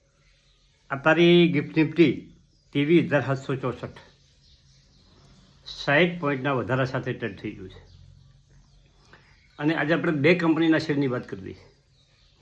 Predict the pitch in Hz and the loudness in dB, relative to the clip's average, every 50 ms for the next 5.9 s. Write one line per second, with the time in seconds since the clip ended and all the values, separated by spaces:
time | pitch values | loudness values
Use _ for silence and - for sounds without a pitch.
0 | _ _ _ _ _ _ _ _ _ _ _ _ 156 165 175 175 190 175 - - | _ _ _ _ _ _ _ _ _ _ _ _ 0 2 2 0 0 -6 0 0
1 | 175 185 - 160 143 143 160 151 147 147 139 - 156 156 139 - - - _ _ | 0 0 2 0 2 2 2 2 2 0 -2 0 0 0 0 -2 -6 -14 _ _
2 | _ _ _ _ _ _ _ _ _ - _ _ _ _ _ _ _ 120 - 131 | _ _ _ _ _ _ _ _ _ -20 _ _ _ _ _ _ _ -8 -4 -2
3 | 135 127 135 160 175 - - - - _ _ _ _ _ _ _ _ - - _ | 0 0 0 -2 -2 -6 -14 -20 -20 _ _ _ _ _ _ _ _ -20 -20 _
4 | _ _ _ _ _ - - - 170 175 180 175 - - - - - 175 151 - | _ _ _ _ _ -16 -6 2 4 4 4 4 2 -4 -6 -6 -8 -8 -6 -6
5 | - 196 170 220 202 175 143 135 165 165 175 170 127 139 - - 123 | -6 -2 2 2 4 4 4 2 4 4 4 2 2 -2 -4 -6 -8